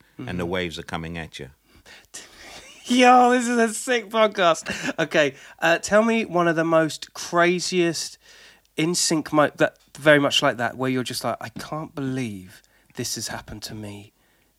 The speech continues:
Speaker 2: to this extent because of those
Speaker 1: There are
Speaker 2: ripples."
Speaker 1: so many,
Speaker 2: Give me
Speaker 1: but I'll
Speaker 2: some.
Speaker 1: pick a couple.
Speaker 2: Yeah, go on.
Speaker 1: All right. Uh, we're playing Southport Weekender, and Giles Peterson is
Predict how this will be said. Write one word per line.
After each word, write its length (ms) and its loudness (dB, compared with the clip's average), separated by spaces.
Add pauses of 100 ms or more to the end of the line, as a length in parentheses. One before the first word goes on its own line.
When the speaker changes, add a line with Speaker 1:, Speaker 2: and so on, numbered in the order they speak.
(120)
Speaker 2:
to 140 -8
this 240 -12
extent 440 -10 (240)
because 280 -6
of 40 -4
those 160 -4
Speaker 1:
There 100 -6
are 40 -6
Speaker 2:
ripples." 160 -6
Speaker 1:
so 300 0
many, 340 0
Speaker 2:
Give 220 -4
me 180 -6
Speaker 1:
but 100 0
I'll 120 2
Speaker 2:
some. 80 -8
Speaker 1:
pick 160 -2
a 80 -2
couple. 280 -4
Speaker 2:
Yeah, 160 -6
go 140 -14
on. 80 -14 (500)
Speaker 1:
All 80 -14
right. 200 -12 (440)
Uh, 360 -8
we're 300 -8
playing 760 -6
Southport 680 -4 (240)
Weekender, 640 -8 (520)
and 180 -10
Giles 260 -4
Peterson 480 -10
is 120 -12